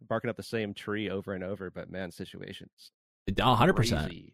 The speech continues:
Speaker 2: Super big situations. Like, you go from
Speaker 1: <clears throat>
Speaker 2: being kind of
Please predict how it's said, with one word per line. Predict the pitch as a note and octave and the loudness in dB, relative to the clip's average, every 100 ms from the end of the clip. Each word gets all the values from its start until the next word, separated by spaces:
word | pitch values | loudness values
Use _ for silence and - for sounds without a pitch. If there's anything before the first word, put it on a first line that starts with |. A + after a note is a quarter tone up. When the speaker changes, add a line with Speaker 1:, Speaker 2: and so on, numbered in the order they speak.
| - | -2
Speaker 2:
Super | - D#3 E3 | 6 6 8
big | A2 G#2 G2+ | 8 6 4
situations. | G#2 - G2 F#2 G2+ G2 | 2 2 2 4 2 2
Like, | F#2+ A2 | 2 4
you | G#2+ | 6
go | A2+ A2+ | 8 8
from | A#2 A#2 A2 | 8 6 6
Speaker 1:
<clears throat> | |
Speaker 2:
being | F2 A2 A2+ | 6 8 6
kind | A2+ G#2+ G#2+ | 4 4 6
of | A2 G#2 G2+ - | 6 4 2 -4